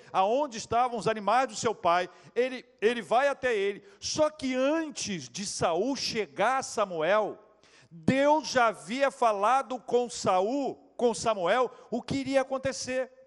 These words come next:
Antes de Samuel se encontrar pessoalmente com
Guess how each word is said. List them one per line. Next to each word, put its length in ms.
Antes 380
de 100
Samuel 840
se 200
encontrar 680
pessoalmente 800
com 480